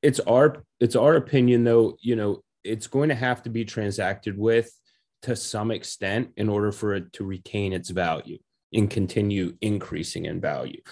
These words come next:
I don't think it can just sit there and never, never change hands and never go anywhere. But in the end, I believe it's, it's, it is a good analogy is digital real estate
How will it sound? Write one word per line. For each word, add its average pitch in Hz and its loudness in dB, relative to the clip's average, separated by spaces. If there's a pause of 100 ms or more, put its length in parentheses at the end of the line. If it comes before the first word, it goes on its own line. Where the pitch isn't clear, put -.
(240)
I 120 4
don't 127 6
think 131 2
it 123 2
can 113 2
just 98 -2
sit 123 2
there 113 6
and 101 -6
never, 113 2
never 110 -4 (180)
change 107 -6
hands 107 -4 (340)
and 107 2
never 107 2
go 98 -4
anywhere. 71 -10 (480)
But 117 6
in 131 6
the 110 6
end, 139 2 (200)
I 120 4
believe 123 2
it's, 117 -2
it's, - -4 (480)
it 120 0
is 110 0 (840)
a 123 4
good 147 6
analogy 127 6
is 107 2
digital 107 2
real 104 0
estate 110 0